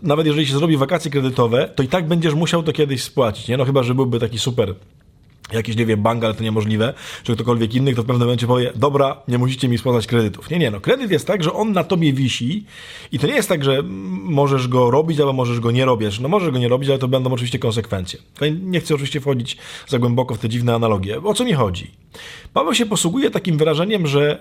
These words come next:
nieustannie, ciągle jesteś coś winny swojemu bliźniemu. Kochani, zobaczcie,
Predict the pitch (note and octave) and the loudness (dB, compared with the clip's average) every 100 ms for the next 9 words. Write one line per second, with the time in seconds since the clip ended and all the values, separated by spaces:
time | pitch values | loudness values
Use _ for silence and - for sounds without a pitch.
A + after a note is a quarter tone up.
0 | - _ C3 B2+ A#3+ B3 - - F3+ C#3 | -10 _ 0 2 2 0 -2 0 0 0
1 | A#2+ A#2 A#2+ - - - F#3+ F3 C#3 A#2+ | 0 0 -2 -4 -4 0 0 2 0 2
2 | G#2+ G#2 D3+ F3+ - - _ _ - A2 | 2 0 -2 -6 -18 -20 _ _ -4 0
3 | G3 F#3+ - G3+ - D#3 A#2+ A2+ C3+ A#3+ | 0 0 -2 -2 -2 -2 0 -2 0 0
4 | A3+ G3 E3 - D3 D3+ G3 E3+ D3 D#3+ | 2 2 0 0 2 2 2 2 2 2
5 | D3 D#3+ C#3+ G2+ F2 - - _ _ - | 2 2 2 0 -4 -8 -16 _ _ -20
6 | - - - - - B3 D#3+ D#3 - - | -18 -16 -16 -18 -2 0 2 0 0 0
7 | C3+ D3+ | 2 2